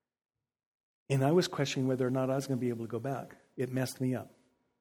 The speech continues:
I was questioning if I could do this, if I could do this again. I'm not qualified. I got, and I, I, I was mad at God, to be honest.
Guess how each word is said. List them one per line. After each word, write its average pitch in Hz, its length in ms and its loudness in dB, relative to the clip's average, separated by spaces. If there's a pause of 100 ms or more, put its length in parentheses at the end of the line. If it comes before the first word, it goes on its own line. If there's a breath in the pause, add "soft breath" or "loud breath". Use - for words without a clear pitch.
(120)
I 127 100 2
was 156 160 2
questioning 160 380 0
if - 40 -8
I 123 60 -2
could 123 160 -6
do 123 120 -4
this, 113 200 -8
if 151 320 -14
I 127 80 0
could 117 160 -4
do 123 140 0
this 120 180 -4
again. 120 120 -6
I'm 120 100 -4
not 120 160 -6
qualified. 123 560 -6 (360)
I 117 60 -8
got, 120 260 -2 (200 loud breath)
and 127 160 2
I, 156 240 2
I, 131 60 0
I 143 320 2
was 180 160 6
mad 127 240 2
at 135 80 -4
God, 127 320 -2 (480)
to - 60 -10
be 127 160 0
honest. 131 400 -2